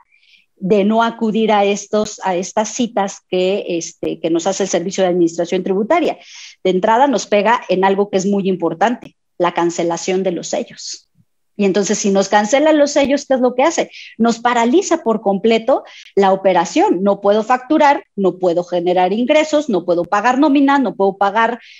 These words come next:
o, o este, la, la operación normal de la empresa y, por ende, tampoco puedo pagar impuestos. Entonces, eso ha hecho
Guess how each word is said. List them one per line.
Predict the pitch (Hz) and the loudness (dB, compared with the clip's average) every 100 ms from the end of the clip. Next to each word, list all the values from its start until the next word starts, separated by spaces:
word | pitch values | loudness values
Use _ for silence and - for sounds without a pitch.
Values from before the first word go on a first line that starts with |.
| _ | _
o, | 185 | -2
o | 185 180 175 | -2 0 -4
este, | 175 - 180 180 175 175 175 175 175 170 - | -4 -6 -2 0 0 0 0 0 0 -2 -2
la, | 190 170 180 | -2 -2 -2
la | 180 | -2
operación | 175 175 - 202 | -2 -4 -2 -2
normal | 214 214 214 | -2 0 0
de | 226 | 0
la | 247 | -2
empresa | 247 247 - - | -2 -4 -6 -2
y, | 262 | 0
por | 269 269 | 2 2
ende, | 285 294 | 4 0
tampoco | 330 240 208 202 208 | -2 -4 -4 -8 -4
puedo | 208 208 | -2 -2
pagar | 180 170 175 180 | -4 -4 -4 -6
impuestos. | 180 302 - - - | -4 -6 -6 -14 -10
Entonces, | 180 190 226 233 277 277 | -6 -2 -2 0 0 0
eso | 262 277 | 0 2
ha | 262 | 2
hecho | 240 - 202 247 | 2 -2 -6 -8